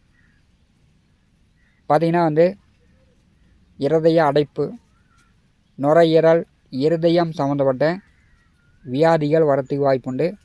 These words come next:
நுரையீரல், இருதயம் சம்மந்தப்பட்ட அறுவை சிகிச்சை செய்ய வேண்டிய சூழ்நிலை கூட இந்த காலகட்டத்தில் ஏற்படுத்திவிடும். உணவு கட்டுப்பாடு தேவை. அதே மாதிரி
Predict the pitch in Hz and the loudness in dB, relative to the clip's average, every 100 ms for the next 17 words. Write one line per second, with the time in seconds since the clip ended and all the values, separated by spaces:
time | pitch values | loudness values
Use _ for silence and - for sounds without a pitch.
0 | - _ _ _ _ _ _ _ _ _ | -20 _ _ _ _ _ _ _ _ _
1 | _ - 131 160 185 180 180 185 170 151 | _ -6 0 4 4 4 4 2 2 0
2 | 160 170 160 147 143 139 131 160 170 - | 0 0 -2 -2 -2 0 0 0 -2 -6
3 | - 135 160 180 175 160 156 151 165 151 | -10 -4 0 0 0 -2 -6 -4 -4 -2
4 | 139 143 139 135 131 139 135 127 139 208 | -2 -2 -2 -2 -2 -2 0 0 -2 -4
5 | - _ _ _ _ _ _ _ _ _ | -10 _ _ _ _ _ _ _ _ _
6 | _ _ _ - 135 135 156 147 135 147 | _ _ _ -8 -4 0 0 0 -2 -4
7 | 165 143 147 143 135 135 170 226 - _ | -2 -2 -2 -4 -2 -2 -2 -4 -14 _
8 | _ _ _ _ _ _ 131 151 185 190 | _ _ _ _ _ _ -2 2 4 4
9 | 180 156 147 160 160 151 165 156 135 127 | 4 -2 -2 -2 2 2 0 -2 -2 0
10 | 131 127 185 - _ _ _ _ _ _ | 0 -2 -8 -20 _ _ _ _ _ _
11 | _ _ _ _ _ _ _ 135 170 185 | _ _ _ _ _ _ _ -2 2 4
12 | 175 165 180 | 4 4 2